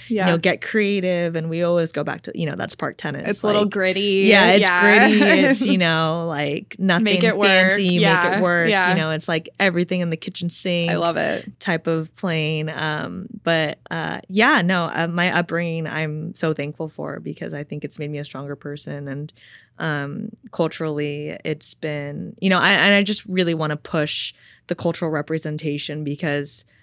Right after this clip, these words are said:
Speaker 2: I think it's important for young, especially young girls,
Speaker 1: Mm-hmm, mm-hmm,
Speaker 2: because at
Speaker 1: a hundred
Speaker 2: such a
Speaker 1: percent.
Speaker 2: young age, twelve to fourteen, I think that's the highest dropout rate,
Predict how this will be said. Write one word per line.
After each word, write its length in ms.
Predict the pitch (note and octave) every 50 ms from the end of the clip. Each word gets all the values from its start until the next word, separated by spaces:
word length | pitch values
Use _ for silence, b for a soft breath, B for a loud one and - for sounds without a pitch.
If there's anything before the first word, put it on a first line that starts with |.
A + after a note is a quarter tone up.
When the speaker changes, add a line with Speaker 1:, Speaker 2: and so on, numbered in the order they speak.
| _ _ _ _ _ -
Speaker 2:
I 120 | D#3+ E3
think 360 | D#3+ - - D#3+ D3+ D3+ D3+ -
it's 160 | D3 - -
important 540 | F3+ E3+ - - E3+ D#3 C#3+ C3 C3+ D#3 -
for 140 | - E3+ D#3
young, 600 | D3 C#3 D#3 C#3+ C#3+ D3 C#3+ C#3 C#3+ C#3+ C#3+ -
especially 320 | - F3 - E4 E4 D#4 A3+
young 240 | F#3+ E3 D#3+ D#3+
girls, 540 | C#3+ - C#3 C3+ C3+ C#3+ E3 G3 G3+ G3 F#3
Speaker 1:
Mm-hmm, 200 | G3+ G3+ G3+ G#3
mm-hmm, 220 | G#3+ A3 A3+ A#3 A#3+
Speaker 2:
because 420 | G3+ G#3+ A3 A3+ D#3+ D#3+ D#3 -
at 20 |
Speaker 1:
a 40 | -
hundred 240 | - E3 D#3+ - G#3
Speaker 2:
such 100 | G3 E3
a 40 | G3+
Speaker 1:
percent. 160 | F#3+ F#3 F3
Speaker 2:
young 200 | E3+ D#3+ E3 E3
age, 480 | C3+ C#3+ D3+ D3 D3+ D3+ D3+ - - -
twelve 240 | - - D#3+ D#3 D#3
to 80 | E3
fourteen, 460 | D3+ - E3 D#3+ D#3 D#3 - D#3+ D3 D3
I 80 | C#3+
think 180 | D3 - D#3 D3+
that's 320 | - C#3+ D3+ - - - -
the 100 | - D#3+
highest 440 | - - D#3+ D3 D3 D3+ - -
dropout 560 | - - C#3+ C3+ C3+ - D#3+ E3 F3 F3+ - -
rate, 340 | - G3+ G#3+ A#3 A#3 A#3 -